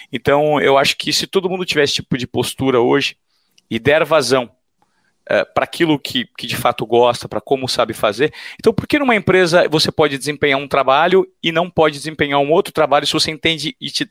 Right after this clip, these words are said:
tem paixão por um outro trabalho? Por que que você não pode trabalhar coletivamente pra fomentar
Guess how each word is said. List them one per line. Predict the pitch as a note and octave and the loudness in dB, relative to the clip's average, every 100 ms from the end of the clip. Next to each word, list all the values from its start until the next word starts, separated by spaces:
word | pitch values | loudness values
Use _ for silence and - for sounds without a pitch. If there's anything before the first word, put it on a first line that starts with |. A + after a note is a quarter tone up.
| _ | _
tem | - D#3+ | -4 0
paixão | D3+ C#3 F3+ E3 | 0 0 0 -2
por | D3+ | -2
um | D3 | 0
outro | C#3 - | -2 0
trabalho? | B2 G2+ E2+ - - - - | 0 2 2 -2 -18 -18 -6
Por | - | -4
que | - | -2
que | - | 0
você | G3+ | 2
não | G#3 G3 | 0 0
pode | F3+ E3 | -2 0
trabalhar | D#3 D3 C#3 | 0 0 0
coletivamente | - D3 - D3 C#3 D3 - | 0 0 0 0 0 -2 -4
pra | - C#3+ | -2 0
fomentar | C3+ - F3 E3 C#3+ - C#3 C#3 | 0 0 0 0 -4 -2 0 -2